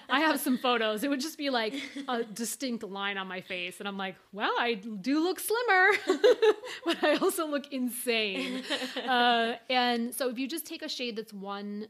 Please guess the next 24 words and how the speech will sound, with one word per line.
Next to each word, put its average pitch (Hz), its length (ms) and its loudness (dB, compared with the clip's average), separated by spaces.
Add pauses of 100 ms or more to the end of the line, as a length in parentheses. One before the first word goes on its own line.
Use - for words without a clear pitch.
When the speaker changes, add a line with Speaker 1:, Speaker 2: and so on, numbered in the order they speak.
Speaker 2:
shade 233 260 -8
lighter 208 300 -6
than 214 120 -6
your 220 120 -6
skin 196 280 -10
tone, 196 460 -8 (540)
and 196 360 -6 (100)
I 202 200 0
use 214 600 -6 (120)
a 185 460 -8 (260)
face 202 440 -10 (120)
brush 190 640 -8
that 185 320 -10
is 180 460 -12 (680)
thin 208 580 -8 (100)
and 196 160 -10
tapered. 262 500 -10
You 202 60 -14
can 202 120 -12
also 190 180 -12
use 196 180 -12
a 196 60 -14
fan 180 340 -12
brush. 262 360 -12